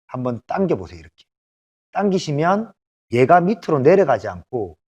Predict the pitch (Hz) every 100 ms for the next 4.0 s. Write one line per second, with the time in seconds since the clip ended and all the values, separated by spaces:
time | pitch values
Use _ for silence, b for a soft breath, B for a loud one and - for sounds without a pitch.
0 | _ _ _ 117 123 156 170 185 214 226
1 | 190 131 92 92 175 208 170 87 82 -
2 | - _ _ _ _ _ 185 208 208 151
3 | 98 87 101 104 139 151 107 85 87